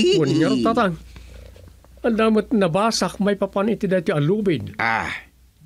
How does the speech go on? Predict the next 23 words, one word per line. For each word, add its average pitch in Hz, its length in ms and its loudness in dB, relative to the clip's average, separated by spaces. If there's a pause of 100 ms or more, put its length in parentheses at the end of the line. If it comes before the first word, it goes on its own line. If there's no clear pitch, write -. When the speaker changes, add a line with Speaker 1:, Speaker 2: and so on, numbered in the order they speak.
(120)
Speaker 2:
Isun 190 320 -2
sa 208 80 -2
daytoy 214 320 0
ti 185 160 0
linya 196 480 2
ti 208 80 -2
maudi 196 480 2
nga 185 240 2
anges 190 240 2
tayo 208 240 0
a 202 80 0
tao. 196 400 0 (480)
Speaker 1:
Eh, 214 640 4
andi, 120 640 4
ah, 107 340 2
manditan 110 680 0
ako 107 240 -2
nak- - 240 -4 (720)
Speaker 2:
Kayat 185 320 -2
asawa 220 400 2
na 220 80 2
ti 214 160 -2
alubid, 170 560 0